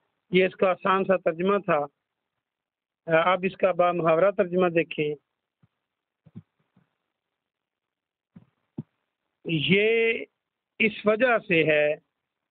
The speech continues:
कि बेशक अल्लाह ने किताब हक के साथ नाजिल की और बेशक वो लोग जिन्होंने इसमें इख्तलाफ किया,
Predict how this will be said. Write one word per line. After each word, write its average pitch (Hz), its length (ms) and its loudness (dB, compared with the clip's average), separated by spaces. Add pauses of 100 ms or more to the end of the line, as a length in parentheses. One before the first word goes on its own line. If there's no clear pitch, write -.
(340)
कि 185 80 2
बेशक 190 500 0
अल्लाह 190 360 0
ने 175 180 -2 (960)
किताब 185 580 0 (140)
हक 190 160 0 (100)
के 220 100 2
साथ 185 220 2 (100)
नाजिल 175 420 0
की 160 200 -8 (840)
और 175 320 2
बेशक 185 480 -2 (880)
वो 185 200 2
लोग 196 300 0
जिन्होंने 190 420 2
इसमें 180 280 0
इख्तलाफ 175 540 -2
किया, 175 280 0